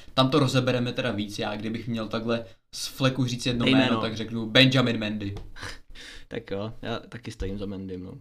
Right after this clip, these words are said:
Speaker 2: Ten už, ale ten, ten, ten už mě přijde spíš jako takový maskot Manchesteru City.
Speaker 1: Jo, no, akorát trošku drahej maskot, no, jako klidně,
Speaker 2: <laughs>
Speaker 1: hele, ať, ať,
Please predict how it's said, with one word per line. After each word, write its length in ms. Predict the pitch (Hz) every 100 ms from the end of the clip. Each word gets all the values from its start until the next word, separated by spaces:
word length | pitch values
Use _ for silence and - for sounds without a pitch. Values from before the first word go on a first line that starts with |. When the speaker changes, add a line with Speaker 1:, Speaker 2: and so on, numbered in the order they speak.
| - _ _ _ _ _ _ _ _ _ - -
Speaker 2:
Ten 180 | - 127
už, 140 | 120 -
ale 180 | 135 151
ten, 460 | 151 147 151 147
ten, 140 | - 123
ten 140 | 143
už 100 | 160
mě 80 | 180
přijde 220 | 156 156
spíš 200 | 151 156
jako 140 | 151 151
takový 220 | 151 180
maskot 440 | 135 123 - 107
Manchesteru 460 | 113 104 117 110 107
City. 300 | - 107 -
Speaker 1:
Jo, 120 | 120 120 113
no, 320 | 101 98 101
akorát 320 | - - 131 123
trošku 240 | 196 -
drahej 320 | 123 113 113 110
maskot, 480 | 104 98 - -
no, 160 | 104 101
jako 160 | 101 -
klidně, 360 | 135 147 170 117
Speaker 2:
<laughs> 140 | - -
Speaker 1:
hele, 180 | 170 202
ať, 160 | 180 -
ať, 180 | 156